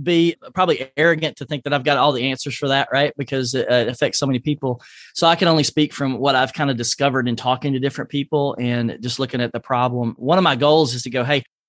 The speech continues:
I don't wanna just keep doing the same thing all the other white personal finance guys have done, you know, for the last sixty years, because it's not changing the system." We're still got the same statistics, more or less. You know, over seventy percent of people are living paycheck to paycheck. But let me share this with your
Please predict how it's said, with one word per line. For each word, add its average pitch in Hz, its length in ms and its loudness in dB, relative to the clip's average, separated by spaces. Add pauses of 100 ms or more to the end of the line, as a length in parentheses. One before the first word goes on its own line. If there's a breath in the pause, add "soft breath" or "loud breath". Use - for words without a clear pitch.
I 175 100 2
don't 202 140 2
wanna 180 220 4
just 135 300 -6
keep - 240 -8
doing 143 240 0
the 135 80 0
same 135 320 0
thing 131 320 0
all 131 220 0
the 127 160 2
other 123 220 0
white 120 460 0
personal 131 440 -4
finance 123 380 -2
guys 117 300 0
have 113 140 -6
done, 117 400 0 (420 soft breath)
you 131 80 0
know, 123 140 2
for 131 160 -4
the 117 80 0
last 120 340 0
sixty 123 300 -4
years, 117 460 0
because 120 440 -2
it's 131 240 -4
not 143 160 0
changing 127 440 0
the 104 60 -4
system." 113 600 -2
We're 110 160 -2
still 135 640 0
got 127 180 0
the - 60 -10
same 120 260 -2
statistics, - 720 -4
more 117 340 2
or 98 60 -2
less. 107 400 0 (340 loud breath)
You 123 140 0
know, 127 100 2
over 127 220 0
seventy 123 340 2
percent 117 300 0
of 117 60 -2
people 127 220 -2
are 120 60 2
living 117 180 0
paycheck 117 340 -4
to 117 80 -10
paycheck. 127 300 -4
But 151 120 2
let 220 80 2
me 262 100 2
share 196 220 2
this 175 200 2
with 156 160 -4
your 123 200 -4